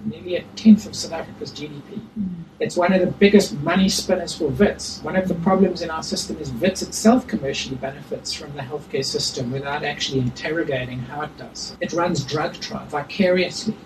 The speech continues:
Speaker 1: for many drug companies, which, which then South Africa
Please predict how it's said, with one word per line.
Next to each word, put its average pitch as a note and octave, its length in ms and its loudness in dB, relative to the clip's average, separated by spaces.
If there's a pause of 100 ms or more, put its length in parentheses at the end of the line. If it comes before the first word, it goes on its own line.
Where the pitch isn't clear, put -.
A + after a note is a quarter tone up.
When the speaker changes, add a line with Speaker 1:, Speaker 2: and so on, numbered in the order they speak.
(260)
Speaker 1:
for C#3 380 2
many C#3 200 -8
drug C3 300 -6
companies, - 760 -8 (280)
which, - 280 0 (200)
which D3+ 200 0
then E3 180 -2
South E3+ 200 -4
Africa - 380 -4